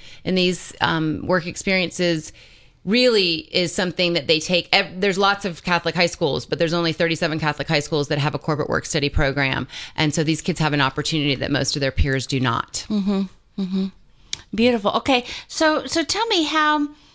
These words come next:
Speaker 2: know, that kind of gives us a nutshell. Do you want to add anything to, like, the description of Cristo Rey and, and, um,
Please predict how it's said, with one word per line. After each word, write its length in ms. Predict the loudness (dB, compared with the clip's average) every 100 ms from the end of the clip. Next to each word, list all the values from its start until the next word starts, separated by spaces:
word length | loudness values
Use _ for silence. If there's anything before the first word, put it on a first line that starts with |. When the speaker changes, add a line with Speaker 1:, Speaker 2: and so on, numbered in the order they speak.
| -4
Speaker 2:
know, 120 | 0
that 160 | 2 2
kind 160 | 2 0
of 80 |
gives 180 | 0 0
us 160 | -2 0
a 160 | 0
nutshell. 420 | 2 0 0 -2 0
Do 120 | 0
you 80 | 0
want 180 | 2
to 200 | 2 2
add 260 | 2 0 0
anything 460 | -4 -4 -2 -2 -2
to, 520 | 0 0 0 0 -4
like, 340 | -2 0 0
the 100 | -2
description 680 | -2 0 -2 -2 -2 0 0
of 140 | 0
Cristo 400 | 0 -2 0 0
Rey 320 | 2 0 0 0
and, 320 | -2 -2 -2
and, 400 | -2 0 0 0
um, 340 | 0 0 -2